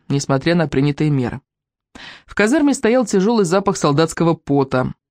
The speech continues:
После полевых занятий портянки можно было выжимать. Иван Ильич, всегда выдержанный, чехвостил подчиненных в хвост и в гриву.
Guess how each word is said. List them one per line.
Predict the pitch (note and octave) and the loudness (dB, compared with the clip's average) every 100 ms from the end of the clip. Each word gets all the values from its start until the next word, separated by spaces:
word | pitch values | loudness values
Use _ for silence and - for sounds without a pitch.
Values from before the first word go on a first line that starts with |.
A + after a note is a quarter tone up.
| _ _ _ | _ _ _
После | - D#3+ D#3 | -4 -2 -2
полевых | C#3+ D#3 D#3 E3 | 0 0 2 0
занятий | C#3+ D3+ F#3+ G#3+ G#3 | 0 0 0 0 -2
портянки | G3 D#3 D3 - G3 G3 | -2 -2 -2 0 0 0
можно | D3+ D3+ D3 | 0 0 0
было | D3 | 0
выжимать. | C#3+ D3 D3+ C#3 F#2+ - _ _ _ - - - - | 0 0 0 0 -2 -8 _ _ _ -20 -20 -20 -6
Иван | - C#4+ D4+ | 0 2 2
Ильич, | C#4 A3 A3+ - | 2 2 0 -2
всегда | - F3 G#3 | -4 0 0
выдержанный, | F3+ E3+ G3+ F3+ D#3+ E3+ E3 D#3+ D#3 | 2 0 2 0 0 0 0 -2 -4
чехвостил | - C#3+ D#3+ G3+ G3+ F#3 | -6 -4 0 0 0 -2
подчиненных | - E3 - - D3+ F#3+ F#3+ F#3 - | -2 -6 -4 -2 0 2 2 0 -4
в | |
хвост | - C#3+ D3+ D#3+ E3 | -6 0 0 0 -2
и | |
в | C#3+ | -4
гриву. | C3 D3 D3 C3+ C3 | 0 2 2 0 -2